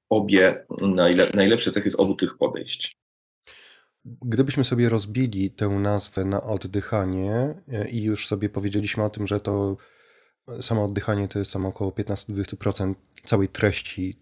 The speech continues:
Speaker 2: tej sesji terapeutycznej.
Speaker 1: Mhm.
Speaker 2: Nie wiem, czy mogę użyć takiego sformułowania.
Speaker 1: Myślę, że można.
Speaker 2: Mhm. I mamy drugi człon, i to jest właśnie ten kotojeleń holotropowy.
Speaker 1: Mhm.
Speaker 2: <laughs> O co tu chodzi?
Speaker 1: Tak, jest to słowo nowe, stworzone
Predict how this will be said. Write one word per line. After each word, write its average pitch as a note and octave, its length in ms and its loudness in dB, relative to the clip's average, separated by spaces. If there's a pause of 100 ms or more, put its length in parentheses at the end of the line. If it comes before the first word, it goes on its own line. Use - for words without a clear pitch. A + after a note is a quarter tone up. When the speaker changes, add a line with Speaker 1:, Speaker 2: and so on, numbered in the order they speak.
Speaker 2:
tej F#2+ 160 0
sesji - 340 0
terapeutycznej. G2 920 -4
Speaker 1:
Mhm. A#2+ 360 0 (200)
Speaker 2:
Nie F#2+ 140 -4
wiem, F2+ 140 -2
czy - 120 -10
mogę F#2 220 -2
użyć F2+ 240 -6
takiego F#2 280 -10
sformułowania. F#2 680 -6 (240)
Speaker 1:
Myślę, F#3+ 260 -2
że E3 100 4
można. G#2+ 420 2 (240)
Speaker 2:
Mhm. A2+ 280 0 (640)
I B2+ 140 4
mamy A#2 460 4 (180)
drugi A2+ 260 0
człon, A2+ 440 2 (300)
i C3 60 6
to C3 100 6
jest G2+ 120 6
właśnie G2+ 240 2
ten G#2 140 2
kotojeleń G#2+ 580 6 (160)
holotropowy. G2+ 800 0
Speaker 1:
Mhm. B2 360 2 (200)
Speaker 2:
<laughs> - 200 -6
O C3+ 80 2
co D3 120 4
tu B2+ 100 0
chodzi? F2+ 300 -2 (580)
Speaker 1:
Tak, B2+ 160 4
jest C#3 180 2
to D3 80 4
słowo B2+ 280 6
nowe, G2+ 320 6
stworzone G#2 540 2